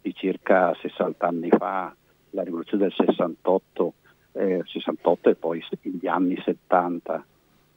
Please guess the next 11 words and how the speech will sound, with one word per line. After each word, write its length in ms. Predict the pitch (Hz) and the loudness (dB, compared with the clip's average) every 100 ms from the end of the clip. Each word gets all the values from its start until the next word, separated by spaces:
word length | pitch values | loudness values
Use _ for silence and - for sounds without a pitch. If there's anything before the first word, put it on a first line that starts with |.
| _ _ _ - | _ _ _ 2
quando 320 | 110 107 104 | 2 4 2
veramente 760 | 110 120 113 135 139 101 117 - _ _ - | 4 4 2 2 2 2 0 -2 _ _ 0
la 140 | 104 | 2
rivoluzione 600 | 110 101 107 104 - 120 | 4 4 4 4 4 4
giovanile 680 | 110 98 98 113 170 165 - | 4 2 4 4 6 4 2
ha 140 | 104 | 0
gridato 680 | 87 92 85 87 98 - 90 | 0 -2 -2 -2 -2 -2 -2
al 200 | - 85 | -2 -2
mondo 260 | 90 90 | -2 2
intero 480 | 127 135 101 101 120 | 2 4 6 6 6
che 340 | 123 - 104 | 2 2 2